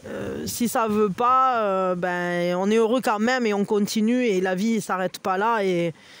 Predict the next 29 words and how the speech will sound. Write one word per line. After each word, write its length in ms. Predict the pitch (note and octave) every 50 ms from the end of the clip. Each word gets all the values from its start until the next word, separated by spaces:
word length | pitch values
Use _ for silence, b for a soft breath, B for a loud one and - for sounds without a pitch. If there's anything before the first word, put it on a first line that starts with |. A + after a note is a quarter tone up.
| B B B -
euh, 580 | - E3 D#3+ D#3 D#3 D#3+ D#3+ D#3+ E3 E3 E3+ F3 F3 F3 - - F3+ G3 G3 G3 - - - - - _ _ _ _ _ _ _ _ _ _ _ _ _ _ -
et 100 | G3+ G#3
on 120 | G#3+ A3
peut 140 | F3+ A#3+ B3+
tomber, 520 | - C4 B3 A#3 A#3 A3+ G#3+ B3+ B3+ B3 A3
en 140 | G#3 E3+ D#3+
fait. 260 | D#3 - F#3+ F3 -
On 100 | G3 G3+ G#3
a 60 | G#3+
le 80 | G#3 G3+
droit 300 | F#3 G3 G3+ A#3+ B3 A3+
de 100 | G3+ F#3+
tomber, 420 | - G#3 F#3+ F#3 F#3 F#3+ G#3 G3+
on 120 | F#3+ F#3
a 80 | F#3+ F#3+
le 80 | F#3 F3+
droit 360 | F3+ F3+ G3 G#3+ A3+ A#3+ A3+
de, 500 | G3 E3+ E3+ E3+ F3 F3 F3 E3+ E3 D#3+ b b b b b -
de 40 | F3
pas 120 | F#3+ B3
vouloir 300 | A#3 A3+ A#3 B3+ B3 G#3 G3+
jouer 340 | F#3 A3+ A3 B3 B3 B3+ B3
aussi, 400 | G#3+ G3 - - - A3 A3+ A3+
on 120 | G3+ F#3+
a 80 | F#3+ G3
le 80 | G3+ F#3+
droit 180 | F3+ G3 G#3+
de, 120 | G3+ G3+
vous 60 | G3